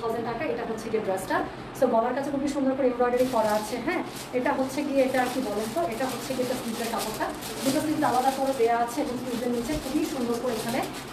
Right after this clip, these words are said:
লেস প্যানেল দেয়া আছে, যেটা আপনাদের দুটো স্লিভসের মধ্যে খুবই সুন্দর করে পরে যাবে। প্লাস হচ্ছে গিয়ে কি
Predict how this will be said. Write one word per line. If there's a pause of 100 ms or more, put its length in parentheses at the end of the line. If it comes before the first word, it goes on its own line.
(140)
লেস (140)
প্যানেল
দেয়া
আছে,
যেটা
আপনাদের
দুটো
স্লিভসের
মধ্যে
খুবই
সুন্দর
করে (100)
পরে
যাবে। (440)
প্লাস (100)
হচ্ছে
গিয়ে
কি